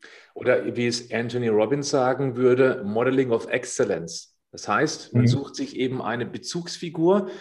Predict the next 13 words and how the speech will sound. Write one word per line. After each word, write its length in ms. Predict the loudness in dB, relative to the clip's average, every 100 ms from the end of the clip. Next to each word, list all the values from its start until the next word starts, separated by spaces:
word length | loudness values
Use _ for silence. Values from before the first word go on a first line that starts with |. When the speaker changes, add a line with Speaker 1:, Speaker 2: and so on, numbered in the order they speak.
| -12
Speaker 1:
zu 100 | -2
der 140 | 2 2
man 160 | 4
nicht 240 | 2 0 0
mal 120 | 4
direkten 420 | 4 2 0 -6
Kontakt 480 | -6 -4 -4 -6 -6
haben 220 | -6 -4
muss. 180 | -6 -6
Das 100 | -8
ist 180 | -8 -4
nicht 280 | -4 -2 0
notwendig. 760 | 0 0 0 0 0 -2 -4